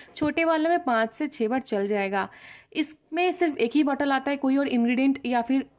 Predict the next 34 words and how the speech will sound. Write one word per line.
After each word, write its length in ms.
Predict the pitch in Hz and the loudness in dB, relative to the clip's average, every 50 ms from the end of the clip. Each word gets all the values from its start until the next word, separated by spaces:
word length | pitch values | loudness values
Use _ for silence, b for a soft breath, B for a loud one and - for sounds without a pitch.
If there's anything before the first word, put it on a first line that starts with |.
| _ _ - | _ _ -4
मटेरियल 360 | 220 220 254 254 262 269 269 247 | -2 -2 0 0 2 2 2 2
नहीं 280 | 214 202 202 240 277 277 | 2 2 2 4 4 4
आता 240 | 262 254 233 - 233 | 4 2 0 0 0
है, 160 | 240 277 294 | 0 0 0
कोई 140 | 285 262 240 | 0 0 2
मिक्सिंग 400 | 220 226 226 - - 277 262 254 | 2 2 0 0 -2 -2 0 2
का 100 | 285 262 | 0 0
झमेला 360 | 220 220 220 214 220 240 247 | 0 0 0 0 2 2 2
नहीं 200 | 247 254 254 254 | 0 2 2 2
होता 240 | 247 240 233 240 254 | 2 2 0 0 -4
है, 80 | 247 214 | -2 0
डायरेक्टली 380 | 226 220 214 220 - 247 262 | 0 0 0 0 -2 -4 -6
खोलो, 320 | 269 - - 220 220 247 247 | -4 -4 -2 -2 0 2 0
अप्लाई 360 | 233 226 - 226 226 233 226 | 0 0 0 0 0 0 0
करो। 360 | - 220 202 220 277 320 330 B B B B B B B B | 0 -2 -2 0 -2 -2 -4 B B B B B B B B
इसकी 240 | 277 269 - 302 302 | -4 -2 0 0 2
वजह 140 | 302 294 285 | 2 2 2
से 120 | - 311 | 2 2
इसका 200 | 269 277 - 294 | 0 0 0 0
जो 120 | 277 285 | 0 0
प्राइस 360 | 277 - 262 233 226 240 233 285 | 0 0 0 2 2 2 0 0
है 60 | 262 | 0
बहुत 220 | 240 262 262 262 | 0 0 0 0
लेस 280 | 240 220 214 233 233 - | 0 0 0 0 -2 -2
हो 100 | 247 240 | -2 0
जाता 300 | 220 233 214 208 - 226 | 0 0 -2 -2 -2 -2
है 180 | 226 247 262 - | 0 0 0 0
and 220 | - 240 240 233 - | 0 0 0 0 -2
काफ़ी 280 | 240 220 214 - 294 - | -4 -4 -4 -4 -6 -6
इस्तेमाल 420 | 240 - - - 233 233 247 254 262 | -6 -6 -4 -4 -2 0 0 -2 -2
करने 240 | - 254 247 247 247 | -2 -2 -2 0 0
में 120 | 247 269 | 0 0
भी 60 | 277 269 | 0 0
काफ़ी 260 | - 233 233 - 277 | 0 -2 -2 -2 -4